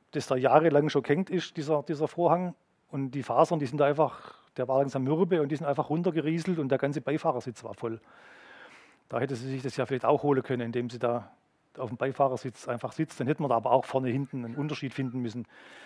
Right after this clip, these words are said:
Deswegen haben wir mal den Beifahrersitz auch angeschaut. Da waren jetzt hier bloß auf der Kopfstütze vierzehn, auf der Lehne siebzehn, auf der Sitzfläche acht. Das sind so wenige, da kann man eigentlich da nicht, äh, da kriegt man das Spurenbild, was wir da oben gefunden haben, nicht mit in Einklang. Also es passt einfach nicht.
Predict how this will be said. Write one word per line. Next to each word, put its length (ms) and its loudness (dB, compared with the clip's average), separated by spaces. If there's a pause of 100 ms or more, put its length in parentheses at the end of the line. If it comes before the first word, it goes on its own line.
(260)
Deswegen 280 -2
haben 80 2
wir 100 4
mal 160 6
den 160 0
Beifahrersitz 540 4
auch 100 6
angeschaut. 460 4
Da 120 6
waren 180 4
jetzt 120 -2
hier 120 -2
bloß 600 -6
auf 100 -12
der 80 -8
Kopfstütze 480 -6
vierzehn, 540 -2
auf 80 -6
der 100 -6
Lehne 220 0
siebzehn, 540 -6
auf 60 -10
der 80 -20
Sitzfläche 500 -8
acht. 280 -2 (1400)
Das 200 -4
sind 180 -2
so 160 4
wenige, 420 8
da 140 2
kann 180 2
man 120 2
eigentlich 160 0
da 100 -2
nicht, 180 -2 (280)
äh, 300 -4 (280)
da 100 -10
kriegt 220 -14
man 100 -6
das 120 -2
Spurenbild, 480 2
was 120 2
wir 60 -2
da 80 -2
oben 160 0
gefunden 340 -4
haben, 140 -2
nicht 120 -2
mit 120 -4
in 80 -10
Einklang. 400 -6
Also 160 -4
es 100 -10
passt 360 -6
einfach 320 -8
nicht. 240 -10